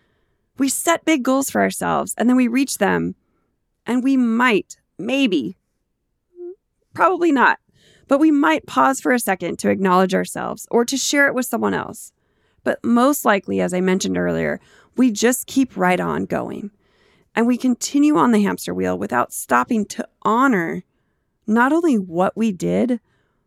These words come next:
but who we became on the journey of achieving that goal. I was sharing this concept of celebration with one of my coaching clients recently, who happens to be single. And I was so proud of her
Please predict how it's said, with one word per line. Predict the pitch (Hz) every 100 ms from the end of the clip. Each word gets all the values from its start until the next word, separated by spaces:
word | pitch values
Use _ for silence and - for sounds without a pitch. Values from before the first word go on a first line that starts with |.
| _ _ _
but | 254 247
who | 233 - 285 294
we | 311
became | 302 254 - 226 208
on | 196
the | 190
journey | 170 180 185 185
of | 170
achieving | 175 - - 196 190 180
that | 170 -
goal. | - - - 214 _ _ _ _ _ _
I | 214
was | 240 240
sharing | - 269 285 247 202 196
this | 190 262 262 - - _ _
concept | - 226 226 190 -
of | -
celebration | 185 196 202 190 185 - 165
with | 170 -
one | 202
of |
my | 208 190
coaching | 196 185 175
clients | 175 160 156 -
recently, | 175 - - - - - _ _ -
who | 233
happens | 220 226 233 -
to | 202
be | 190
single. | - 180 175 - - _ _ _ _ -
And | 240
I | 247 269
was | 277 269
so | - - - 277 330
proud | - - - 233 254
of | 226 196
her | 180 175 175